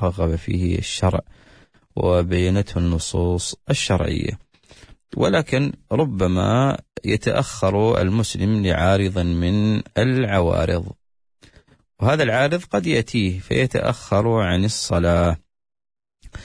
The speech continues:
فنقول في ذلك: "إن جاء أولًا ولم يجد أحدا يصلي معه،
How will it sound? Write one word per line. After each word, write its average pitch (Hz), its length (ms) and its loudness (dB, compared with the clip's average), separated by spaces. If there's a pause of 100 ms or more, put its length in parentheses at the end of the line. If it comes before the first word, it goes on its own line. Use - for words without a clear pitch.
(260)
فنقول 170 380 2
في 127 160 0
ذلك: 127 380 0
"إن 117 340 2
جاء 117 400 2
أولًا 101 720 0
ولم 98 480 2
يجد 90 540 -2 (160)
أحدا 104 640 0 (760)
يصلي 101 800 0
معه، 90 600 0